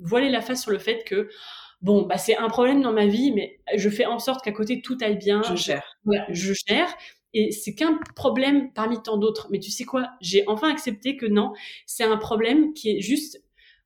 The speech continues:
Speaker 1: en plein milieu de ta vie, qui est viscéral et qui te remue
Speaker 2: Ouais, c'est
Speaker 1: au
Speaker 2: ça.
Speaker 1: plus profond de ce que, ce qui est possible de remuer. Et en plus, comparé à, parce que la perte de ma tante m'a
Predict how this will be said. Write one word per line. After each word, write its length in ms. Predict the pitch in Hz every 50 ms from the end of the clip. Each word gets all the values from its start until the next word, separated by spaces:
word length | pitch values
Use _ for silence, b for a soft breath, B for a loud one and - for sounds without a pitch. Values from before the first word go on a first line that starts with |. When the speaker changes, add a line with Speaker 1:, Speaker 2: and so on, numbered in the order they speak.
| _
Speaker 1:
en 140 | 208 202 202
plein 160 | - - 285 294
milieu 240 | 277 262 247 247
de 60 | 233 -
ta 140 | - 226
vie, 200 | 208 202 247 -
qui 120 | - - 208
est 40 | 196
viscéral 760 | 196 226 254 254 - 247 226 - 202 196 196 175 165 160 160 - b b b b b b b b
et 100 | 208 214
qui 180 | - - 208 -
te 100 | - 247
remue 600 | 226 220 214 - 247 262 262 277 311 330 330 311
Speaker 2:
Ouais, 40 | -
c'est 220 | - - _ - 427
Speaker 1:
au 40 |
Speaker 2:
ça. 40 | -
Speaker 1:
plus 160 | - 262 -
profond 540 | - - - - 285 - - 285 277 277 285 - -
de 160 | 196 190 214
ce 120 | 214 214
que, 400 | 214 - 226 226 220 202 202 202
ce 100 | 202 202
qui 100 | - - 208
est 40 | 208
possible 560 | 208 202 202 - - 269 302 262 165 160 b b b b b _
de 60 | 196
remuer. 480 | 190 202 202 190 190 196 269 370 - B B B B B B B B
Et 120 | 202 208 214
en 120 | 214 214
plus, 460 | 208 - - 277 339 381 - - - - - -
comparé 480 | - 220 208 214 233 220 226 254 254 233
à, 160 | 214 190 185
parce 180 | 175 202 202 -
que 400 | 214 208 190 190 190 - - -
la 140 | 170 180 175
perte 280 | - - 240 - -
de 120 | 220 196 185
ma 120 | 185 185 180
tante 260 | - 240 247 247 -
m'a 120 | 196 180